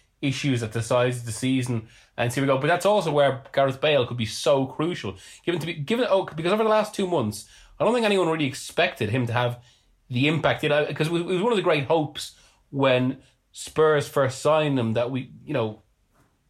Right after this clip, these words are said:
we, we'd see that, that explosion from Bale again. Then it didn't really happen. I think everyone kind of given up hopes a little bit. So this has almost been,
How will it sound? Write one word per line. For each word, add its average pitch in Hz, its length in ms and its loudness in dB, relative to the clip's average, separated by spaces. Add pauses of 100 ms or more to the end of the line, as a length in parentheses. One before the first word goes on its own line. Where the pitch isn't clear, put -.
(240)
we, 151 100 -8
we'd 139 380 -4
see 156 140 -2
that, 135 300 0
that 127 280 -2 (540)
explosion 143 800 0
from 117 220 -2
Bale 127 340 2
again. 131 480 2
Then 139 100 2
it 135 80 -6
didn't 147 200 -2
really 127 160 -2
happen. 127 340 0
I 120 40 -2
think 151 140 -2
everyone 143 280 0
kind 127 120 -2
of 120 100 -4
given 123 160 -2
up 113 120 -6
hopes 156 280 -2
a 127 40 -4
little 110 100 -2
bit. 110 200 -4 (260)
So 165 80 -4
this 214 100 0
has 170 80 -4
almost 139 260 2
been, 120 340 -2